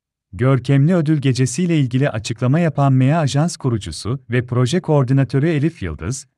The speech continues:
Diyarbakır'da bulunan markaları sektörel bazda kategorilere ayırarak en iyi,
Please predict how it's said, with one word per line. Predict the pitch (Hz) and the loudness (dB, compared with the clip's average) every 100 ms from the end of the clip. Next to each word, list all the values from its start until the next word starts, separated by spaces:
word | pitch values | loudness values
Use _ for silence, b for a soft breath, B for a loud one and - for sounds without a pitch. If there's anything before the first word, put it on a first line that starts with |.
| - | -6
Diyarbakır'da | 110 151 180 170 151 131 147 | 0 2 2 0 -2 0 0
bulunan | 143 143 151 143 | 2 2 2 2
markaları | 131 143 147 156 151 | 2 0 0 0 0
sektörel | 160 151 - 139 147 170 | -2 -4 -2 0 2 2
bazda | 151 143 170 | 0 0 -2
kategorilere | 156 151 139 139 135 139 | -2 -2 0 2 2 2
ayırarak | 175 151 139 139 139 - | 2 2 2 0 0 -2
en | 151 | -2
iyi, | 135 87 131 | 0 -2 -6